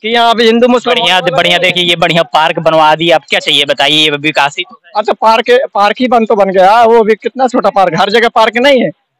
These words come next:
Speaker 1: क्या? पहले पार्क नहीं थे, पहले पार्क
Speaker 2: नहीं,
Speaker 1: नहीं
Speaker 2: भाजपा
Speaker 1: थे।
Speaker 2: सरकार आई, पार्क तब बनाए।
Speaker 1: नहीं तो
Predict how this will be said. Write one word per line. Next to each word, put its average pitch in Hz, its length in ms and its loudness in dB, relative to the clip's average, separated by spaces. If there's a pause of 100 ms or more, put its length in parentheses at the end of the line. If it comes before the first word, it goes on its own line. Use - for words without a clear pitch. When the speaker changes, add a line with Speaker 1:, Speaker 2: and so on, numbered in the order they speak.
(140)
Speaker 1:
क्या? 208 100 -2
पहले 226 260 0
पार्क 240 300 -2
नहीं 277 200 2
थे, 156 260 0 (1160)
पहले 185 220 2
पार्क 247 220 0
Speaker 2:
नहीं, 262 100 -2
Speaker 1:
नहीं 277 120 -2
Speaker 2:
भाजपा 170 320 -2
Speaker 1:
थे। 170 40 -2
Speaker 2:
सरकार 165 300 0
आई, 156 100 0
पार्क 151 360 -2
तब 147 80 -4
बनाए। 117 320 -8 (360)
Speaker 1:
नहीं 156 260 -4
तो 220 220 0